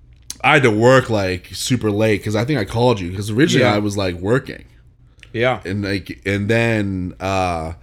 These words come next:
Speaker 1: like, yeah, this, like, major
Speaker 2: Which is funny because I thought that you
Speaker 1: No.
Speaker 2: were using the guise of having to work late
Speaker 1: No.
Speaker 2: as not wanting to, uh,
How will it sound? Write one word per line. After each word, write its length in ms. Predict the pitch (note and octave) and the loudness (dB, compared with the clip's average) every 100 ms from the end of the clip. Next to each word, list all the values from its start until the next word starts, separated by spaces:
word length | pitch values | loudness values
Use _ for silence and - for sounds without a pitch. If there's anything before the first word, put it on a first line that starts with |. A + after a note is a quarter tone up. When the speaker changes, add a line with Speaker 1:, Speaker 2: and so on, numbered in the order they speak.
| - - - _ - | -20 -20 -20 _ -2
Speaker 1:
like, 260 | G#2+ F#2+ F#2 | 2 2 0
yeah, 240 | G#2+ A2 | 2 2
this, 240 | F#2+ G2 - | 4 0 -2
like, 180 | G2+ G2+ | -2 -2
major 1040 | G2+ G#2 G#2+ A2 G#2+ G2+ F#2+ F2+ F2 F2 A2 | -2 0 0 0 -2 -2 0 0 -2 -4 -2
Speaker 2:
Which 160 | D3+ | 0
is 120 | E3+ | 0
funny 360 | - F3 F3+ D#3+ | 0 0 2 0
because 360 | C#3+ C3+ D3 C3 | -2 -2 -2 0
I 140 | C3 | -2
thought 680 | - - C#3+ D3+ C3+ A2 G#2 - - - - - | -4 -4 2 2 2 0 -8 -18 -20 -20 -20 -16
that 380 | A#2+ B2+ A#2+ A2+ | -2 0 0 0
you 160 | A2+ A2+ | 2 4
Speaker 1:
No. 80 | |
Speaker 2:
were 340 | C3+ C3 B2 A#2 | 6 6 6 6
using 360 | F#3+ E3 E3 | 4 2 2
the 80 | D3 | 2
guise 420 | C3 C3 C3+ C#3 | 0 2 2 2
of 140 | B2+ B2 | 0 -2
having 260 | C3+ B2+ | -2 0
to 80 | B2+ | -2
work 420 | B2 C3 D3 D3+ | 0 2 2 0
late 280 | C3+ B2 A#2+ | -2 0 2
Speaker 1:
No. 100 | A#2 | 4
Speaker 2:
as 380 | B2 B2+ A#2 G#2 | 4 4 2 0
not 340 | B2+ C3 C3 | 0 -2 0
wanting 440 | C#3 B2+ B2+ B2 B2 | -2 -2 -2 -4 -6
to, 600 | - B2+ B2 A#2 A2+ G#2+ - - - - - - | -4 -2 0 0 -2 -6 -14 -20 -20 -20 -20 -12
uh, 760 | A#2 A2+ A2 G#2+ G#2 G2+ G2+ | -6 -4 -4 -4 -4 -6 -8